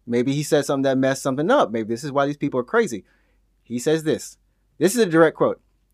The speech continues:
"Sure, I think it's important that we stay open to new ideas of how to introduce more people to PlayStation and show people maybe what they've been missing out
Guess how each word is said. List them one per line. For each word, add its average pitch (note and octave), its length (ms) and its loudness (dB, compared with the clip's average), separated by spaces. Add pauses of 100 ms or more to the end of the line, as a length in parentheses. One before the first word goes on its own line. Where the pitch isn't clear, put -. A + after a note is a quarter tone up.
(180)
"Sure, A#2+ 460 2 (340)
I B3 100 2
think C4 220 -2
it's A#3+ 100 -2
important E3+ 460 2
that A#2+ 180 -2
we D3+ 180 -2
stay C3+ 280 -2
open F#3+ 380 -2
to C3+ 100 -8
new D3+ 280 0
ideas B2+ 600 0
of A#2 120 -10
how D#3+ 260 0
to D#3+ 140 -6
introduce C3+ 540 -6
more D#3 300 -2
people E3+ 360 -4
to E3+ 100 -6
PlayStation A2 640 -4 (320)
and D#3+ 120 -4
show F#3 260 -2
people B2+ 520 -2 (240)
maybe B2+ 640 -2
what B2 240 -4
they've C3+ 200 -4
been C#3+ 200 -4
missing C3 400 -6
out G#3+ 220 -4